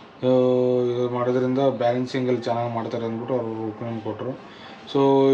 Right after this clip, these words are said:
ಇನ್ಮೇಲಿಂದ ಸ್ವಲ್ಪ, ಸ್ವಲ್ಪ fire start ಆಗುತ್ತೆ. So, ನೋಡೋಣ ಮುಂದ್ಗಡೆ ಹೆಂಗೆ ಆಟ ಆಡ್ತಾರೆ ಅಂತ. So, thank you, ಧನ್ಯವಾದಗಳು. Keep supporting to me. So, ಹಿಂಗೆ keep support ಮಾಡ್ತಾ ಇದ್ದಾರೆ, like ಮಾಡ್ತಾ ಇದ್ದಾರೆ, share ಮಾಡ್ತಾ ಇರಿ. So, subscribe ಮಾಡ್ತಾ ಇರಿ. ನೀವು ಸಬ್ಸ್ಕ್ರೈಬ್ ಮಾಡ್ದಾನೆ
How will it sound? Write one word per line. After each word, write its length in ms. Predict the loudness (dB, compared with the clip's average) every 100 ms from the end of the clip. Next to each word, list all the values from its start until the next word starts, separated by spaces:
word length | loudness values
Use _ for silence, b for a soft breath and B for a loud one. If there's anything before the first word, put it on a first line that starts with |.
| 4
ಇನ್ಮೇಲಿಂದ 460 | 4 0 0 0
ಸ್ವಲ್ಪ, 520 | -2 -2 -2 -2 0 0 2 0 -4
ಸ್ವಲ್ಪ 240 | -8 -8
fire 280 | -2 0 2
start 280 | 0 -2 0
ಆಗುತ್ತೆ. 280 | -4 -6
So, 440 | -8 -8 -6 -6 -4
ನೋಡೋಣ 260 | -2 -2
ಮುಂದ್ಗಡೆ 480 | -2 -4 -6 -4 -4
ಹೆಂಗೆ 200 | -4 -2
ಆಟ 160 | -2 -2
ಆಡ್ತಾರೆ 260 | -4 -8
ಅಂತ. 120 | -6 -6 -6 B B -12
So, 100 | -2
thank 200 | -2 0
you, 100 | 0
ಧನ್ಯವಾದಗಳು. 400 | 0 -2 -2 -4
Keep 280 | -4 -4 -4
supporting 320 | -4 -4 -4
to 120 | -4
me. 100 | -4 -8 B B B -4
So, 80 |
ಹಿಂಗೆ 280 | -2 0 0
keep 240 | 2 0 -2
support 260 | -2 -2
ಮಾಡ್ತಾ 200 | -2 -4
ಇದ್ದಾರೆ, 580 | -2 -2 -2 -2 -4 -2
like 260 | 0 0 0
ಮಾಡ್ತಾ 220 | 0 0
ಇದ್ದಾರೆ, 180 | -2 -2
share 140 | -4
ಮಾಡ್ತಾ 380 | -4 -6 -6 -6
ಇರಿ. 220 | -6 -10 B B B -8
So, 120 | -4
subscribe 400 | -2 -4 0 2
ಮಾಡ್ತಾ 220 | 2 0 -2
ಇರಿ. 140 | -4
ನೀವು 120 | -4
ಸಬ್ಸ್ಕ್ರೈಬ್ 460 | -6 -8 -2 0 2
ಮಾಡ್ದಾನೆ 460 | 2 0 -2 -6